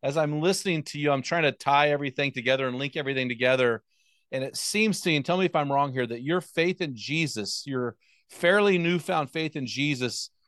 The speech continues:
created a watershed moment where you realized, "I need to take care of this gap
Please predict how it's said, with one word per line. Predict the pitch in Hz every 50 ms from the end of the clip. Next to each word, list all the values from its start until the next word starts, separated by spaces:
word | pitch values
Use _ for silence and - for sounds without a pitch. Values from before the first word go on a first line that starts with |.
| _ _ _ _ _ _ _ _
created | - - - 175 160 156 156 156 165 170 180 180 180 156
a | 147
watershed | 139 143 147 147 147 160 165 165 147 - - 175 160 147 135
moment | 139 139 139 147 147 139 131 131
where | 131 131 127
you | 131 147 151 143
realized, | 143 147 151 147 143 135 131 127 127 117 107 - - _ _ _ _ _ _ _ _ _ _ -
"I | 139 143 151 170 175 180 175 170 156
need | 151 156 156 143
to | 143 131
take | 120 - - 143 147 139 -
care | - 147 143 143 139
of | 123 117
this | 127 120 -
gap | - 113 104 104 135 143 151 143 113 - -